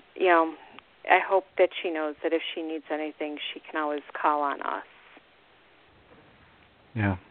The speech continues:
Speaker 2: yeah, I, I completely concur with that. Uh, you know, I remember it was before Wanna Lose cruise.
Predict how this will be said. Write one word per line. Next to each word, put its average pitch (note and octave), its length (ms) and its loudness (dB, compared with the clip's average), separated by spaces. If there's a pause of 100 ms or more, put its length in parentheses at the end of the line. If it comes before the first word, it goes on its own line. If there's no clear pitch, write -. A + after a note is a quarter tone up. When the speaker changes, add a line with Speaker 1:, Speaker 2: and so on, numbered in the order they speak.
(160)
Speaker 2:
yeah, F#2 180 -6
I, F#2+ 240 -4
I G2 300 -2 (800)
completely F#2 460 0
concur F#2 360 -2
with F2+ 220 -2
that. F#2 180 -4 (720)
Uh, G2 220 6
you G#2+ 100 0
know, G#2 220 8
I G#2+ 60 2
remember A2+ 680 6 (540)
it A2 40 6
was G#2+ 120 8
before A2+ 400 4
Wanna G2+ 200 6
Lose G2+ 300 6
cruise. G2+ 420 2